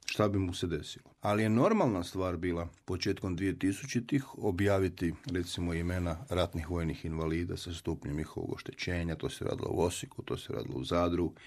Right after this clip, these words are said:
Imali smo i registar koji je promovirao čovjek koji je sad europarlamentarac, koji je bio u suprotnosti sa svim, svim europskim stečevinama. Podsjetit ću vas na zaboravljen narod, da su branitelji u Hrvatskoj, branitelji sa P T S P-om,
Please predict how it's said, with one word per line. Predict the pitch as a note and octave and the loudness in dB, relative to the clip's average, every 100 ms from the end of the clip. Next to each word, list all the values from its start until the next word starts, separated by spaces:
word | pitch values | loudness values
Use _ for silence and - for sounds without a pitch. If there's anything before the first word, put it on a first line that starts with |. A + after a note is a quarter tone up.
| - - - | -14 -10 2
Imali | A2+ A2 F#2+ F2+ | 6 6 4 0
smo | - E2+ | -2 -4
i | G#2+ G2 | 0 2
registar | G#2 G2 D3 C3+ - F#2+ | 4 8 8 6 0 -2
koji | - E2+ | 0 2
je | F2 | 0
promovirao | E2+ G2+ F#2+ F2+ A2 G#2+ E2+ - - - | -2 -4 -2 0 0 -2 -4 -8 -20 -16
čovjek | - G#2+ G#2+ F2+ | 0 4 4 4
koji | F#2 | 2
je | E2+ | 2
sad | G#2 G2 - | 2 2 2
europarlamentarac, | A2 G2+ F2+ F#2 F2+ F2 F2 - D3+ D#3 F2+ - - - - | 4 4 2 0 2 2 0 4 4 4 2 -4 -10 -12 -4
koji | G2 | -2
je | |
bio | F2+ G2+ | 2 0
u | |
suprotnosti | F2 F#2 G2 A2+ A2+ G2 - F#2+ | 0 0 4 4 4 -2 -2 -2
sa | G#2+ | -2
svim, | G2+ - C#3 D3 F#3+ A#2 D#2 - | -2 2 6 6 6 4 0 -10
svim | - - C3 A2+ | -4 2 4 4
europskim | A#2 C#3 C3+ - - - | 2 4 4 2 -4 -6
stečevinama. | F#2 - F2+ - C3+ A2+ A#2+ B2 C3+ D#3+ E3+ - - - - | -4 -2 -2 0 0 2 0 0 2 2 0 -8 -20 -6 4
Podsjetit | C#3+ F#3 F#3 D3 | 6 6 2 2
ću | C#3 C3+ | 6 6
vas | A#2 - - - - | 4 0 -12 -18 -4
na | F#2 | 2
zaboravljen | F3 B3+ C#3+ E2+ D2+ | 2 6 6 4 0
narod, | C#2+ C#2 B1+ - | -2 -2 -4 -4
da | - G#2 | 0 2
su | B2 G#2+ | 4 4
branitelji | F#2 A#2+ D3+ C3+ A2+ G#2 G2+ | 4 4 4 2 2 4 4
u | |
Hrvatskoj, | F#2+ C#3+ C3+ G#2 - D2+ | 4 4 4 4 0 -2
branitelji | D#2 F#2+ A2 G#2 G2+ | 0 0 0 -2 -2
sa | G2+ | -4
P | - A2+ | -2 -2
T | A2+ F#2+ | 0 -4
S | F2 | -4
P-om, | - G2 D#2+ | -4 -2 -2